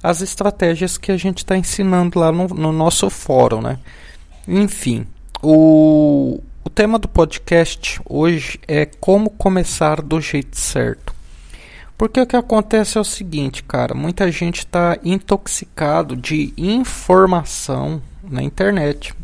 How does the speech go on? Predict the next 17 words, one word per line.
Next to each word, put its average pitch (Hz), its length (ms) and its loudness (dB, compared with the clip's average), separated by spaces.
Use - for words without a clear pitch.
Você 131 380 -4
vai 127 160 -2
procurar 67 540 0
lá, 151 360 4
você 127 200 -6
é 123 40 -4
uma 117 300 -8
pessoa 123 400 -8
iniciante, 139 760 -6
você 127 280 -8
quer 127 140 -8
saber 127 320 -6
como 123 240 -6
começar 123 480 -6
do 113 80 -12
jeito 120 280 -6
certo, 143 560 -2